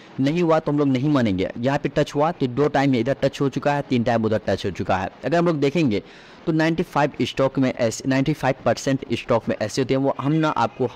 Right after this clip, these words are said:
हर video में ये चीज़ बताते हैं कि नाइंटी फ़ाइव ऐसे percent stock हैं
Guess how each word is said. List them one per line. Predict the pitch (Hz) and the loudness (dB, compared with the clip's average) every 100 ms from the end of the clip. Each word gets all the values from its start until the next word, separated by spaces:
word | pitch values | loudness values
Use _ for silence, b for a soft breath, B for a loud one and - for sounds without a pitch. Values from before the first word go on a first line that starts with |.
| - | -6
हर | 139 147 | -2 -2
video | 117 127 151 | 0 0 2
में | 147 | 2
ये | 123 | 2
चीज़ | - 107 | 0 -4
बताते | 101 98 107 | -2 -2 -2
हैं | 113 147 | -2 -2
कि | - 175 B B B 131 | 0 -4 B B B 0
नाइंटी | 143 151 | 2 2
फ़ाइव | 143 156 151 | 0 2 2
ऐसे | 131 147 | 0 0
percent | 123 - 143 143 - | -2 -2 -2 0 0
stock | 131 - 131 117 | -4 0 -2 0
हैं | 120 | 0